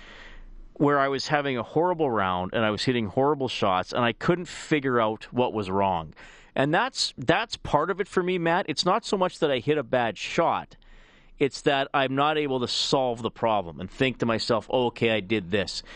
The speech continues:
And what I was doing was I was hitting, I can't hit my driver, so I hit my three wood off the tee. I was hitting with a three wood pop-ups that would go about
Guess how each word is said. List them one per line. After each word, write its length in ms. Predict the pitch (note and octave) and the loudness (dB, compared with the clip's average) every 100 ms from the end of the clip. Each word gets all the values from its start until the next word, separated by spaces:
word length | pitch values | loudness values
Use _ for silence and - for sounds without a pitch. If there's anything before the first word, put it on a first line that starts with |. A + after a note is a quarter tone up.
| - - | -10 -2
And 140 | A#2+ | 2
what 100 | D#3 | 2
I 60 | A3+ | 2
was 160 | A3 | 0
doing 380 | D#3 D#3+ D#3 D3 - - - | 0 0 -2 -4 -10 -16 -2
was 160 | B2 | 0
I 120 | A#2+ A#2 | 2 2
was 180 | A2 | 0
hitting, 480 | - - D#3+ F3+ D#3 - | -2 0 2 0 -4 -2
I 80 | B2+ | -2
can't 320 | - E3 F#3+ | 0 0 0
hit 220 | C#3 D3 | 0 0
my 100 | B2 | 0
driver, 460 | G#2+ A2+ G#2+ F#2 G2+ | 0 2 2 0 -4
so 160 | - | -2
I 40 | G#2 | 0
hit 160 | C3+ | 0
my 140 | D3 A#2 | 0 -2
three 300 | - C#3 D#3+ | -2 0 2
wood 140 | D#3 | 2
off 260 | C3 B2+ - | 2 0 -4
the 80 | A2 | -4
tee. 340 | A2+ F#2+ F2 - - - - | 0 0 0 -6 -18 -10 0
I 140 | C3+ G3 | 2 2
was 220 | G3+ - | -2 -2
hitting 420 | D3+ C3 B2 A#2 - - - - - - - | 0 0 0 -2 -6 -20 -20 -20 -20 -6 2
with 200 | F3+ E3+ | 2 2
a 60 | |
three 360 | - - A3 A3 | -6 -2 0 2
wood 340 | C3 G2 F#2+ - - - - - | 2 0 -2 -8 -20 -20 -20 -2
pop-ups 640 | - G#3 G#3+ - A2+ G#2 - | 2 4 2 0 -2 -2 -2
that 140 | C#3+ | 0
would 160 | C3 B2+ | 0 0
go 180 | D3 D3 | 0 0
about 380 | C3+ B2 A#2+ | 0 0 0